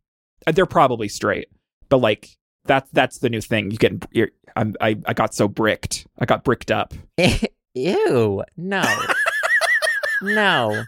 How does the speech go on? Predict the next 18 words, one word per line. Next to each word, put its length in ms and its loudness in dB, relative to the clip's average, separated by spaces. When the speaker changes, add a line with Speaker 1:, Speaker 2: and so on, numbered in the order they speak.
Speaker 2:
I 180 4
don't 220 -6
get, 260 2
Speaker 1:
But 200 0
Speaker 2:
I, 100 4
it 220 0
just, 200 0
it's 200 -2
not 220 0
necessarily 640 2
getting, 560 0
I'm 120 2
not, 180 4
like, 220 2
in 140 -2
the 80 -2
club 320 2
hard. 420 4